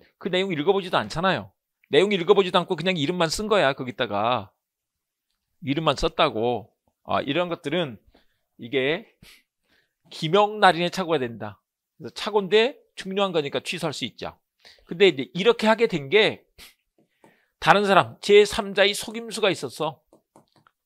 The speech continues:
속임수 그러면 사기잖아요. 그래서 갑이 사기로 취소하려고 했더니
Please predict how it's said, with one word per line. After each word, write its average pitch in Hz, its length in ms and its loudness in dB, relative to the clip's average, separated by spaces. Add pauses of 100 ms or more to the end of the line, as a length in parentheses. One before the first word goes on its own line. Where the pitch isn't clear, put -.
(600)
속임수 233 800 -6
그러면 202 460 0 (600)
사기잖아요. 180 800 -8 (760)
그래서 190 520 2 (540)
갑이 165 320 0
사기로 208 420 -2
취소하려고 190 480 -2
했더니 147 480 -4